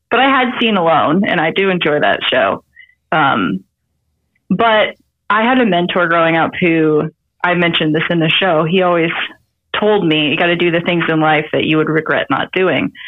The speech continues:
And I thought about the opportunity, and I thought, "It doesn't really sound like something I want to do. I know it's gonna be miserable,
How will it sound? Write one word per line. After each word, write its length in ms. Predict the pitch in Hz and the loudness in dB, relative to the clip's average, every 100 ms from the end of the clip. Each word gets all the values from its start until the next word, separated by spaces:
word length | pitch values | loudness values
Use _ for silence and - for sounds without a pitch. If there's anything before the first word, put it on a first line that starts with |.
| - - - _ - | -14 -16 -20 _ -2
And 420 | 185 160 151 165 - _ _ | 0 2 2 0 -6 _ _
I 100 | 190 | -2
thought 200 | 208 269 | 0 2
about 180 | 247 135 | 2 2
the 80 | 190 | 2
opportunity, 720 | 185 185 226 214 190 165 170 | 0 -2 -2 -2 0 0 0
and 100 | 160 | 0
I 80 | 170 | -2
thought, 280 | 175 170 190 | 0 0 0
"It 80 | |
doesn't 220 | 190 285 269 | 0 0 2
really 220 | 226 185 - - | 0 0 -2 -2
sound 240 | 156 175 | 0 2
like 180 | 165 - | 0 0
something 240 | 170 165 | -4 -2
I 60 | 147 | 0
want 340 | 135 156 156 - | 0 0 0 -4
to 80 | |
do. 460 | 139 - 143 214 214 - 160 | -4 -2 0 0 -4 -6 -4
I 60 | |
know 140 | 165 165 | 0 0
it's 120 | 156 | 0
gonna 160 | 151 | -2
be 100 | 143 | 0
miserable, 720 | 135 - - 165 214 247 247 | 0 -2 -2 0 2 0 -2